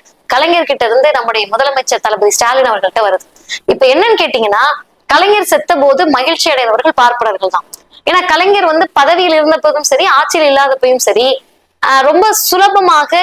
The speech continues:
யாருமே கேட்க முடியாத துணிச்சலான கேள்வியை இந்துத்துவத்தை நோக்கி, ஆஹ், கலைஞர் கேட்டார். அதே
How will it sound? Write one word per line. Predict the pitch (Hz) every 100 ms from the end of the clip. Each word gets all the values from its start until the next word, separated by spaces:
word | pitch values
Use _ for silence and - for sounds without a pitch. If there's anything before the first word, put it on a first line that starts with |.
| 311
யாருமே | 247 285 381 392 415
கேட்க | 359 320 320 330
முடியாத | 294 285 285 302 311
துணிச்சலான | 302 294 302 269 247
கேள்வியை | - 277 277 240 359 -
இந்துத்துவத்தை | 311 370 349 302 277
நோக்கி, | 240 233 - 392 440 _ _ _ -
ஆஹ், | - 226
கலைஞர் | 226 262 277 - 240
கேட்டார். | 240 190 - _ _ - - _ - 240 254
அதே | 269